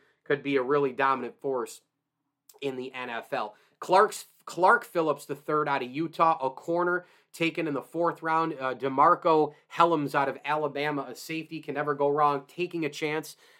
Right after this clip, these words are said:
uh, with an Alabama kid, an S E C kid, big stage, all the rest, late to see if maybe you get the diamond in the rough situation. And then Jovan Gwynn, an offensive guard,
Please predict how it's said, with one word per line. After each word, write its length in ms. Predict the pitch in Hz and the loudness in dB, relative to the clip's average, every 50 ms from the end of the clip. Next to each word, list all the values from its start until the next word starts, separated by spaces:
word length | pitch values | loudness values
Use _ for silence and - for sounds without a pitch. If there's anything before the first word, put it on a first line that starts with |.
| _ | _
uh, 140 | - - 131 | -6 -4 -2
with 180 | 127 139 143 135 | 2 6 6 6
an 100 | 131 135 | 4 4
Alabama 540 | 131 139 143 147 139 143 139 143 147 135 139 | 2 4 4 4 4 2 0 0 0 -2 -2
kid, 220 | - - 151 135 | -2 -4 -4 -4
an 80 | 123 131 | 0 -2
S 200 | 139 139 - - | -2 -2 -2 -8
E 120 | 139 135 | -10 -10
C 260 | - - 147 151 143 | -10 -10 -12 -12 -12
kid, 260 | 143 - 151 139 - | -6 -2 -2 -2 0
big 200 | - 139 143 139 | 0 0 0 0
stage, 340 | - - - 139 143 139 120 | -6 -6 -4 -2 -2 0 0
all 160 | 139 135 135 | 0 0 2
the 60 | 135 131 | 0 0
rest, 320 | 135 139 139 135 - - _ _ _ _ _ | 0 0 0 0 -4 -12 _ _ _ _ _
late 380 | 120 120 135 143 156 156 - _ | -10 -4 -2 -2 -2 -4 -10 _
to 80 | 135 | -16
see 200 | - - 143 139 | -14 -8 -4 -4
if 80 | 139 139 | -4 -4
maybe 220 | 131 135 139 135 | -2 -6 -4 -4
you 80 | 135 131 | -6 -6
get 140 | 127 127 131 | -6 -6 -6
the 80 | 127 | -6
diamond 340 | 120 127 127 131 135 139 127 | -4 0 0 0 0 -2 -4
in 60 | 123 | -4
the 60 | 123 123 | -4 -2
rough 200 | 131 135 135 - | -2 -2 -2 -4
situation. 680 | - 147 - - 127 127 131 139 135 - 135 127 120 _ _ _ _ _ _ | -12 -14 -12 -10 -8 -6 -6 -6 -4 -6 -8 -8 -8 _ _ _ _ _ _
And 120 | - 127 135 | -6 -6 -4
then 100 | 131 123 | -4 -4
Jovan 540 | 120 143 151 156 147 151 147 139 127 120 | -2 -2 -2 0 2 2 0 0 0 -2
Gwynn, 380 | 113 123 135 147 147 143 131 135 | -6 -4 0 0 0 0 -2 -4
an 200 | - 123 123 123 - 139 | -10 -12 -12 -12 -4 0
offensive 500 | 139 143 147 - 151 143 - 135 113 107 | 2 2 2 0 -6 -8 -10 -14 -14 -2
guard, 360 | - 131 135 135 123 - | 2 4 4 4 2 0